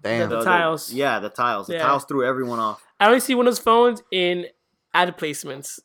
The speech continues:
Speaker 1: Yeah.
Speaker 2: Like when I watch a movie and someone's just like, "Oh, let me take a photo with my Windows phone." Like, no, you're, no, you're not.
Speaker 1: <laughs>
Speaker 3: No, no, no.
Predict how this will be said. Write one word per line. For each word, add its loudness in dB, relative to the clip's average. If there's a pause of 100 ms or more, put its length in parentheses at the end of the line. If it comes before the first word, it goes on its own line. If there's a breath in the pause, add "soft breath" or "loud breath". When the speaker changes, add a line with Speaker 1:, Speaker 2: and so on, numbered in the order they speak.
(100)
Speaker 1:
Yeah. 2
Speaker 2:
Like -2
when 0
I 2
watch 2
a 0
movie -2
and -4
someone's -4
just -12
like, -6
"Oh, 4
let 2
me 0
take -2
a 4
photo 8
with 4
my 8
Windows 6
phone." 8
Like, 6
no, 8
you're, 6
no, 2
you're 10
not. 4
Speaker 1:
<laughs> -16
Speaker 3:
No, 4
no, 0
no. 6